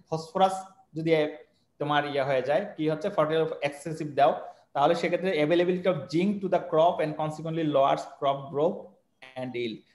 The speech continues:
যে reduce করে কি, zinc, জিঙ্কের অ্যাভেলেবিলিটিকে তোমার reduce করে দিচ্ছে এবং সাথে সাথে crop গ্রোথকে তোমার, আর, রিটার্ড করছে। So balanced application of all the essential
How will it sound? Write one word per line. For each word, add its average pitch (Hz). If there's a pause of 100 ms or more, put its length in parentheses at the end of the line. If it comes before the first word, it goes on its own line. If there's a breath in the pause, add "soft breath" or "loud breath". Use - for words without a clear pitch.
(140)
যে 135 (100)
reduce 160 (100)
করে 185
কি, 226 (140)
zinc, 175 (200)
জিঙ্কের 202
অ্যাভেলেবিলিটিকে 160
তোমার 143 (100)
reduce 139 (120)
করে 139
দিচ্ছে 143 (420 loud breath)
এবং 131
সাথে 147
সাথে 160
crop 143
গ্রোথকে 131 (100)
তোমার, 156 (560)
আর, 123 (520)
রিটার্ড 123 (100)
করছে। - (920)
So 170 (180)
balanced 175
application 185
of 175 (120)
all 208
the 185
essential 160